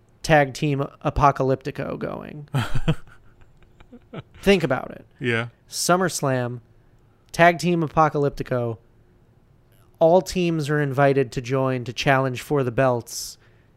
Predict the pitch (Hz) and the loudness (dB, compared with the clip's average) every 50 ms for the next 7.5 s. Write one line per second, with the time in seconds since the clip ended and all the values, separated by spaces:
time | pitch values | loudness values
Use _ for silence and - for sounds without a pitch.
0 | _ _ _ _ _ - 147 143 139 139 135 135 - 139 131 123 135 131 131 127 | _ _ _ _ _ -8 -6 -4 -2 -2 -2 -2 -4 -6 -4 -2 0 0 0 0
1 | 123 - - - - - - _ _ _ _ _ _ _ _ _ _ _ _ _ | -2 -4 -8 -12 -14 -14 -18 _ _ _ _ _ _ _ _ _ _ _ _ _
2 | - - 165 175 170 - _ - 156 165 - - - - 151 147 131 120 - _ | -4 -2 -2 -2 -4 -8 _ -12 -12 -12 -12 -12 -16 -10 -8 -6 -6 -8 -8 _
3 | _ _ _ _ _ _ _ _ - - 151 135 139 143 147 - 165 147 143 143 | _ _ _ _ _ _ _ _ -6 -4 0 4 6 4 4 4 2 -2 0 2
4 | 143 143 139 - - - - 151 151 147 - - - - 143 135 - 147 131 - | 2 2 0 -2 -6 -4 0 0 0 0 0 -4 -4 -2 -2 -2 -2 -4 -4 -4
5 | 139 127 143 143 135 127 139 127 127 127 123 120 123 127 123 - - - 127 123 | -2 0 2 2 2 2 -2 -2 -2 -4 -4 -2 -4 -4 -4 -6 -8 -8 -8 -6
6 | 120 120 113 117 120 - - - - - 220 214 - - 135 131 127 - 139 123 | -6 -8 -8 -12 -14 -18 -18 -16 -8 -4 -4 -4 -2 -2 -2 -2 0 0 0 2
7 | 127 147 156 151 143 135 131 127 117 | 2 2 0 0 -2 -6 -6 -8 -10